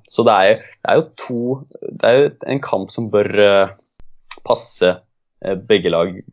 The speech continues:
eh, ganske greit egentlig, sånn, eh, statsmessig. Eh,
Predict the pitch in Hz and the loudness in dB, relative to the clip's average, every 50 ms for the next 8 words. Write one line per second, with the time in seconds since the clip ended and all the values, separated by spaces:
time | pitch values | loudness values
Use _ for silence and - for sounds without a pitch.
0 | - - - 95 92 - - 95 87 - - - 104 92 90 87 90 87 - 87 | -6 -2 -2 -2 -2 -2 -6 -6 -8 -10 -12 -10 -6 -2 2 2 2 0 0 -6
1 | 85 - - - 90 - - 95 95 92 92 92 90 90 87 87 87 87 90 95 | -8 -6 -6 -8 -6 -4 -6 -6 -4 -4 -4 -4 -4 -4 -4 -4 -4 -4 -6 -6
2 | - - - - - - - - - - 95 92 - - - - _ _ _ _ | -6 -4 -4 -4 -2 0 -2 -2 0 -2 -4 -4 -4 -6 -8 -10 _ _ _ _
3 | _ _ _ _ _ _ _ _ _ - 113 117 113 110 110 110 107 107 107 110 | _ _ _ _ _ _ _ _ _ 2 4 6 6 6 6 4 4 2 0 -2
4 | 110 - - - | -2 -2 -4 -4